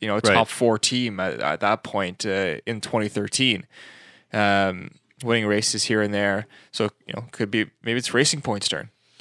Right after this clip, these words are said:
Speaker 2: Yeah, that's a great point, and, and we certainly hope so. And if you're Aston Martin coming over and Racing Point is found legal a-, and they end up having a good season,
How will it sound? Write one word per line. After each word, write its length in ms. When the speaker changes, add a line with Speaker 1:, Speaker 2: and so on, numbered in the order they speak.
Speaker 2:
Yeah, 180
that's 180
a 40
great 220
point, 380
and, 180
and 100
we 80
certainly 360
hope 240
so. 220
And 100
if 160
you're 280
Aston 380
Martin 300
coming 320
over 380
and 300
Racing 340
Point 240
is 80
found 260
legal 480
a-, 140
and 200
they 60
end 120
up 100
having 240
a 60
good 200
season, 480